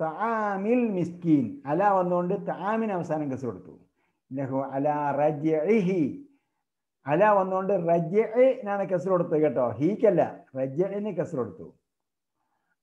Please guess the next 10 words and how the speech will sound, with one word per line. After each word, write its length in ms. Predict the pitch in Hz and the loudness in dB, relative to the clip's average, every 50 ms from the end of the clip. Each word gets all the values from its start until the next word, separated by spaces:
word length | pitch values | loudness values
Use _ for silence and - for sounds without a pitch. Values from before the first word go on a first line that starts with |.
| _ | _
അഫലാ 240 | 143 143 165 190 190 | -8 -2 2 2 2
യൻദുറൂന 440 | 190 190 190 196 202 202 202 208 202 | 2 2 0 0 2 2 2 0 0
ഇലൽ 440 | 208 208 190 170 180 185 214 226 226 | -4 -2 0 0 2 4 6 4 4
ഇബിലി, 760 | 233 - - 208 208 208 208 208 208 208 202 180 151 139 151 | 4 2 -2 -4 -2 -2 -2 0 0 0 0 2 2 2 2
ഇല 140 | 170 196 | 4 4
വന്നുകൊണ്ട് 420 | 196 190 185 180 175 175 175 175 160 | 2 2 0 -2 -2 -2 -2 -2 -2
ഇബിലിന്റെ 440 | 151 151 156 170 208 208 214 196 180 | -2 -2 -2 -2 -2 -2 0 0 0
അവസാനം 380 | 165 147 - 156 156 147 131 | 0 0 0 -4 -4 -4 -4
കെസർ 140 | 127 117 - | -6 -6 -8
കൊടുത്തു. 360 | 117 101 92 80 80 78 - | -10 -10 -10 -14 -18 -20 -20